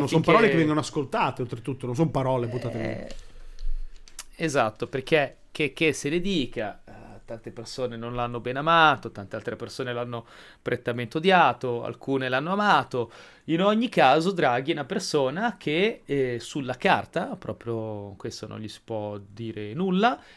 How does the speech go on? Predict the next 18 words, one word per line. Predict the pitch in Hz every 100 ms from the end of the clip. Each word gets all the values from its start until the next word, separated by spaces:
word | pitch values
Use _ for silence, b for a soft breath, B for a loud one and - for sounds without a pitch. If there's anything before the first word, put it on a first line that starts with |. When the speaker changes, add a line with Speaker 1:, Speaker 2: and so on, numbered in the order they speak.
| B
Speaker 1:
è | _ 165 170 208 - _
mondialmente | 147 151 185 190 165 196 202 185 135 139
riconosciuto | 135 190 226 - 170 139 - 220
come | - 165 165 180 220 214
uno, | 165 127 131 156 185 175 139 123 123
una | 135 156
delle | 131 120 131
persone | - - 135 131 151 160
più | 135
influenti | 135 139 - 160 139 143
a |
livello | 139 120 113
economico | 110 117 107 135 110
nel | 90 -
mondo. | 147 98 90 -
Speaker 2:
Sì. | - - - - - -
Speaker 1:
Mario | 120 120 113
Draghi. | 113 95 95